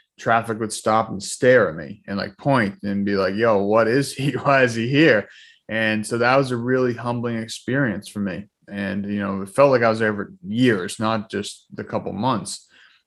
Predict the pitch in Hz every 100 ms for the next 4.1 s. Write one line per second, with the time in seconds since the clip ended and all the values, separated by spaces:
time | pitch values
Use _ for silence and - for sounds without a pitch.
0 | - 120 120 110 113 104 104 104 127 139
1 | 131 123 120 113 117 110 104 - 117 117
2 | 117 110 104 101 - 95 92 110 110 107
3 | 113 107 107 101 110 98 95 101 107 101